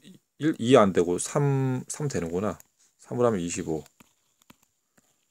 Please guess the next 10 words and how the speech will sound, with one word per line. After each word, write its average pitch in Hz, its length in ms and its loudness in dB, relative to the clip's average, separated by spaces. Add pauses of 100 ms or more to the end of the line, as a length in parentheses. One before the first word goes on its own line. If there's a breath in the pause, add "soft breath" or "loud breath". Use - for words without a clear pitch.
(380)
오로 107 260 2
되네. 101 340 2 (260)
오로 90 240 -2
하면 92 160 -2
오. 80 220 -8
그러니까 92 160 0
삼 185 260 0
곱하기, 160 560 0 (1120)
삼 156 280 -8
곱하기 143 720 0